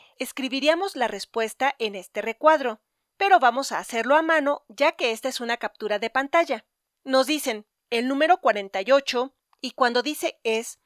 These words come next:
podemos interpretarlo como que es igual a algo. ¿A qué es igual esto? Es igual a tantas veces como seis ochos. ¿De qué otra forma podemos escribir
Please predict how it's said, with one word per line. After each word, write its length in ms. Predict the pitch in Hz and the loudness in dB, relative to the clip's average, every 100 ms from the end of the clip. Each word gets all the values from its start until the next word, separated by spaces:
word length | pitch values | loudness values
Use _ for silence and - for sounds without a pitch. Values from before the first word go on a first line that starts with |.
| _ _ - | _ _ 0
podemos 420 | 330 349 359 381 | 2 2 0 -2
interpretarlo 800 | 320 220 - 208 262 247 - - _ | -6 -6 -6 0 2 2 0 -4 _
como 320 | - 381 381 | -2 2 0
que 180 | - 254 | 0 -4
es 320 | - 233 247 - | -2 -2 -4 -12
igual 540 | 233 220 202 220 233 - | -16 -8 2 2 2 0
a 220 | 233 262 | 2 4
algo. 320 | 339 262 220 - _ _ _ _ | 4 2 -8 -14 _ _ _ _
¿A 120 | 262 | -6
qué 220 | - 285 294 | -4 -2 0
es 120 | 294 | -2
igual 320 | 277 277 285 | 2 4 4
esto? 420 | 302 - 220 202 _ _ _ - | 0 -2 -6 -8 _ _ _ -6
Es 200 | 254 294 | -4 0
igual 280 | 254 254 - | 4 4 4
a 100 | 226 | -2
tantas 520 | - 302 381 403 381 | 0 0 2 0 2
veces 440 | 262 254 - 247 - | 0 0 -2 -8 -2
como 440 | 277 269 247 311 | 2 2 2 -2
seis 400 | - 220 202 - | -4 -6 -6 -2
ochos. 480 | 359 - 240 - - _ _ _ | -2 0 -6 -8 -14 _ _ _
¿De 140 | - 320 | -6 -2
qué 100 | 381 | -2
otra 220 | 403 415 | 0 -4
forma 340 | 320 247 285 | -2 -2 0
podemos 400 | - 208 214 247 | -2 -4 -4 -6
escribir 540 | 240 - 208 196 220 | -8 -14 -14 -12 -12